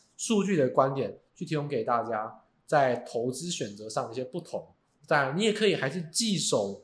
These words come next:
固守在你的岗位，就是我不管，我就是要持续的存零零八七八，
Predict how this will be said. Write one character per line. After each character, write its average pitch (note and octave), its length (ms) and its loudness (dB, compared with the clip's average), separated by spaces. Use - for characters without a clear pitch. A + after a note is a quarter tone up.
固 G#3 200 4
守 A#2+ 200 0
在 C#3 200 2
你 G#2+ 80 -8
的 G2+ 140 -6
岗 F#2+ 320 -8
位， A#2+ 120 -6
就 A2+ 60 -10
是 C3 80 -6
我 A#2+ 180 -6
不 F#3+ 100 -6
管， B2+ 260 2
我 B2 80 -8
就 C#3 40 -10
是 D#3+ 120 -2
要 D#3+ 200 4
持 - 160 -4
续 E3 120 -2
的 C#3+ 100 4
存 A#2 220 -6
零 A2+ 100 -8
零 A2+ 80 -10
八 A#2 160 -2
七 A#2 160 -12
八， G2 240 -14